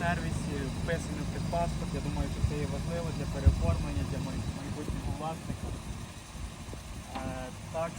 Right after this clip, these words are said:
само, ще раз наголошую, автомобіль не битий,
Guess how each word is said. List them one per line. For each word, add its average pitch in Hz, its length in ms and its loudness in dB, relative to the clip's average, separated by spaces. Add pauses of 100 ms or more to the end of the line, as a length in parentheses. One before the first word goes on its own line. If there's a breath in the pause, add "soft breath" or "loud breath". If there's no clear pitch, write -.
(160)
само, 156 420 0 (1700)
ще 165 160 0
раз 151 80 -4 (100)
наголошую, 165 520 -2 (100)
автомобіль 143 480 -4
не 139 120 0
битий, 165 260 0